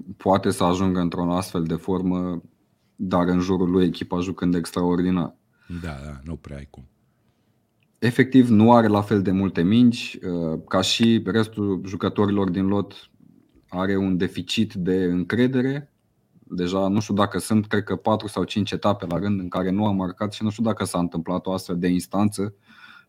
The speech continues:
Speaker 1: până acum, de când a venit el la Liverpool. E o lipsă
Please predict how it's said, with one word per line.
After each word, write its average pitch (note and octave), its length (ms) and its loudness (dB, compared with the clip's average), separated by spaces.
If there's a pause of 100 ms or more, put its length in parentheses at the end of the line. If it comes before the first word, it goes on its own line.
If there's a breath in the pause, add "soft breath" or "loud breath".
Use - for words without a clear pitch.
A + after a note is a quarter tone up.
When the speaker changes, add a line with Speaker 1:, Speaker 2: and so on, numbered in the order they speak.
Speaker 1:
până A2+ 240 8
acum, G2+ 420 4
de F#2+ 140 2
când G2+ 220 2
a G2 60 4
venit G2 400 0
el G2 200 4
la F#2 120 4
Liverpool. G2 560 2 (1200 soft breath)
E F2 180 4
o F#2 160 6
lipsă G#2+ 340 4